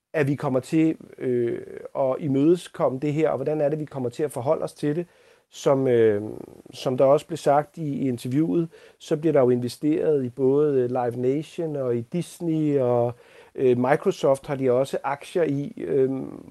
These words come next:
hvornår er det, at vi ikke går ind og bruger de produkter? Jeg har ikke svaret. Jeg vil ønske, at jeg kunne give dig et klart svar og sige, at jeg synes, at man ikke skal deltage i E S L-turneringer, eller man skal. Jeg vil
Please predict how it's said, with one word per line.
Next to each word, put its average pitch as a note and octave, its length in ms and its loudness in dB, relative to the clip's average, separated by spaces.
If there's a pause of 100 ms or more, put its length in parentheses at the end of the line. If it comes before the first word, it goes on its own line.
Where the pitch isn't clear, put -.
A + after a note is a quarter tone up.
hvornår E3+ 340 4
er C#3+ 140 8
det, F#3+ 200 2
at C3+ 160 -2
vi D3+ 200 -6
ikke E3 260 0
går E3+ 200 0
ind D3+ 200 0
og D3 100 -8
bruger C#3+ 220 0
de D#3+ 140 -6
produkter? - 560 -4 (360)
Jeg C#3+ 100 -2
har E3+ 200 0
ikke - 180 -2
svaret. D3+ 420 -2
Jeg D3 80 2
vil D#3+ 140 -2
ønske, E3+ 340 2
at F3 80 4
jeg C3 140 2
kunne C3 160 -6
give D3 140 -4
dig E3 160 2
et - 100 -4
klart D#3+ 280 -2
svar D3+ 200 2
og - 80 -6
sige, C#3+ 160 -4
at C#3 40 2
jeg C#3+ 100 4
synes, D#3 360 -2 (360)
at D#3 120 4
man C#3+ 140 6
ikke D#3+ 280 6
skal E3 220 -2
deltage D3 360 2
i C3+ 160 2
E C3+ 40 0
S B2+ 60 -8
L-turneringer, D3 600 -2
eller D3+ 280 0 (140)
man B2+ 160 -2
skal. C#3 320 0 (300)
Jeg C3+ 120 2
vil C3 140 6